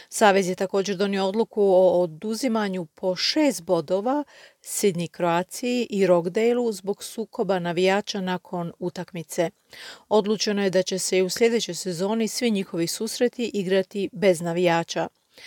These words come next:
Sydney Croatia je kažnjena i globom u visini od jedanaest i po tisuća dolara. U Queenslandu je igrano dvadeset treće kolo. Gold Coast Knightsi su na domaćem terenu pobijedili momčad Moreton Baya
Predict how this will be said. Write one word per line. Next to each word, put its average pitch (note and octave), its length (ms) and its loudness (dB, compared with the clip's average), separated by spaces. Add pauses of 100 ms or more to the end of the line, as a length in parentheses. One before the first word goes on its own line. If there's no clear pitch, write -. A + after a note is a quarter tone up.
(260)
Sydney G3 460 -2
Croatia A#3+ 560 2
je A#3 80 0
kažnjena G#3 560 -2
i F3+ 40 -6
globom G3 540 0
u G3 40 -4
visini G3+ 580 -4
od F#3 240 -4
jedanaest G#3+ 560 -2
i G3 60 -4
po G3 160 -8
tisuća - 540 -8
dolara. E3+ 580 0 (1080)
U B3+ 100 -2
Queenslandu B3 600 0
je E3+ 180 2
igrano A3 400 0
dvadeset F3 600 -4
treće F#3+ 340 -4
kolo. F3+ 380 0 (440)
Gold B3+ 380 4
Coast B3 260 -2
Knightsi A3 400 0
su - 180 -10
na F3 120 -4
domaćem F#3+ 500 -2
terenu F#3+ 540 0
pobijedili F#3 600 2
momčad F#3+ 640 -4 (120)
Moreton G#3 580 -2
Baya F#3+ 420 0